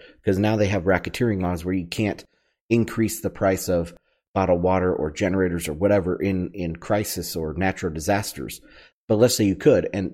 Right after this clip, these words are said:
during a hurricane, it'd be natural to think the price of generators would go up. I don't know, it might quadruple, quintuple, um, go up ten times. Who knows? But you wouldn't turn around and be like, "Oh my God, this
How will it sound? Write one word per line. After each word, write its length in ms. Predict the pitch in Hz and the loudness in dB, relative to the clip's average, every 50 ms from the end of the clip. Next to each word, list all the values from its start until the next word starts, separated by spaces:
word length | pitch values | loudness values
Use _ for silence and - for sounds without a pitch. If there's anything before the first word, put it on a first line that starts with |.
| 92 | -6
during 220 | 101 107 131 135 120 | -2 0 0 2 2
a 40 | |
hurricane, 380 | 107 131 156 147 - 113 101 95 - - | 2 2 2 0 2 0 -2 -2 -2 -2
it'd 120 | - 107 | -2 0
be 80 | 95 107 | 2 2
natural 400 | 104 110 123 131 - - 120 113 | 2 2 2 0 0 0 0 0
to 60 | 98 | 0
think 240 | 95 - 117 110 104 | -2 -2 -2 -2 -2
the 80 | 107 - | -2 -4
price 420 | - - - 98 101 117 113 - | -6 -4 -4 -2 -2 -2 -2 -2
of 140 | 107 95 85 | -4 -4 -2
generators 560 | 82 107 110 117 113 98 92 85 90 85 - | 0 0 2 2 2 2 2 0 0 -4 -4
would 140 | 92 82 85 | -6 -4 0
go 200 | - 95 87 101 | 0 2 2 2
up. 320 | 107 - - - - - - _ - _ _ _ _ _ _ _ _ _ _ _ _ _ _ _ _ _ _ _ _ _ _ _ _ - | -2 -4 -6 -12 -20 -20 -20 _ -20 _ _ _ _ _ _ _ _ _ _ _ _ _ _ _ _ _ _ _ _ _ _ _ _ -4
I 280 | 87 85 - - 90 | -4 -2 0 0 0
don't 100 | 87 92 | 0 2
know, 200 | 101 131 135 104 | 2 2 4 4
it 160 | 87 87 - 82 | 2 0 -2 -6
might 200 | 80 73 78 - | -6 -6 -6 -4
quadruple, 640 | - 98 90 85 104 131 147 - - - - - - - _ _ _ _ _ _ _ _ _ | -2 -2 0 2 4 2 2 2 0 -8 -8 -10 -18 -20 _ _ _ _ _ _ _ _ _
quintuple, 640 | - 104 92 - 110 117 127 - - - - - _ _ _ _ _ _ _ _ _ _ - - 85 - - | -2 -2 0 0 0 -2 -2 -4 -8 -10 -10 -12 _ _ _ _ _ _ _ _ _ _ -8 -6 -6 -4 0
um, 420 | 120 104 90 87 85 80 80 78 87 | 0 0 2 2 0 -2 -4 -4 -2
go 160 | 85 95 101 | 2 2 2
up 100 | 107 - | 2 2
ten 200 | - 135 120 135 | 2 0 0 2
times. 260 | 127 101 - - - | 0 -2 -4 -4 -2
Who 140 | - 120 127 | 0 2 2
knows? 340 | 127 147 165 - - - - - _ _ _ _ _ _ _ _ - | 2 2 0 -2 -6 -10 -16 -18 _ _ _ _ _ _ _ _ 2
But 160 | 98 113 110 | 4 4 4
you 140 | 110 110 110 | 6 4 4
wouldn't 300 | 120 127 104 - - - | 4 4 2 0 -2 -4
turn 180 | - 135 123 | -2 0 0
around 220 | 120 110 110 120 117 | 2 2 2 2 0
and 80 | 104 | 0
be 80 | 98 101 | 2 2
like, 160 | 90 80 - - | 0 0 0 -2
"Oh 80 | 113 | -2
my 140 | 120 113 104 | -2 -2 -2
God, 200 | 95 120 123 113 | 0 0 0 0
this 280 | 98 92 - - - | -2 -4 -6 -8 -10